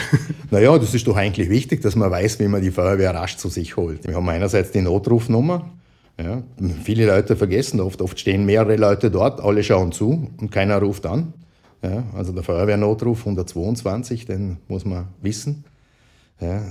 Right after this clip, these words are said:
Speaker 2: und ich glaub, dass auch wichtig ist, dass man weiß, wenn man auf den Druckknopfmelder draufdrückt, dass dann nicht unbedingt, aber normalerweise die Feuerwehr kommt.
Speaker 1: Und man soll sich nicht darauf verlassen, dass das jemand anderer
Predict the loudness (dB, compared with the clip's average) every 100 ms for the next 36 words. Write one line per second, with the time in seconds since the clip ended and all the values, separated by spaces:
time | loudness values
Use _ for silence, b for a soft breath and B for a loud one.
0 | -10 -6 -6 -8 -16 -12 -6 -2 -2 -2
1 | -2 -4 -2 -4 -2 -2 -2 -4 -4 -2
2 | -2 -4 -4 -2 -2 -4 -4 -6 -6 -4
3 | -4 -2 -2 0 -2 -2 -4 -4 -6 -6
4 | -10 -10 -8 -6 -4 -4 -6 b b b
5 | b b b _ _ _ _ -8 -8 0
6 | 4 6 6 6 6 4 0 -4 -2 0
7 | 0 2 4 6 4 2 0 4 6 8
8 | 6 0 -4 -10 -10 -16 -12 -2 2 4
9 | 4 2 2 0 0 2 2 2 0 0
10 | 0 0 0 0 -2 2 2 2 2 2
11 | 4 4 4 2